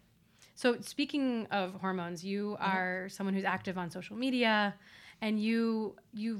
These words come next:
Speaker 1: live stream your shots.
Speaker 2: Yeah, I live stream my shot. I take a shot of estrogen, uh, every two weeks, and I,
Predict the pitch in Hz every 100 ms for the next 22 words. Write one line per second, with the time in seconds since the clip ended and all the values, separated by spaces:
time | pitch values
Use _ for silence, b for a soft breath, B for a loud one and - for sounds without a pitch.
0 | 190 208 233 240 233 196 - - 208 202
1 | 196 190 190 196 185 170 - 339 - -
2 | - - 233 170 156 165 165 180 190 180
3 | 139 131 135 135 139 127 139 131 131 -
4 | 127 131 131 - 127 123 - 123 131 -
5 | 143 147 123 - - - B B B -
6 | 131 131 123 127 131 - 120 120 120 120
7 | 120 117